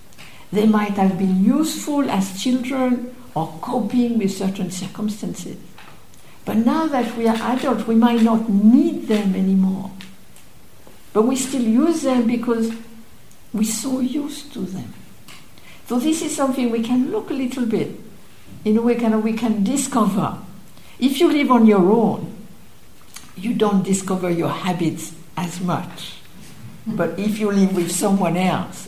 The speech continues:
then generally you can, "Ooh!" And you think,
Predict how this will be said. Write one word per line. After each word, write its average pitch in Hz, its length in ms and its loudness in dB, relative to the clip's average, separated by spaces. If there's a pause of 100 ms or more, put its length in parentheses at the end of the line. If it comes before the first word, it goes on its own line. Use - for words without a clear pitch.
(160)
then 160 320 -2
generally 175 400 -2
you 156 100 0
can, - 240 -6
"Ooh!" 1077 340 0 (2000)
And 175 120 -4
you 185 60 -2
think, - 280 -6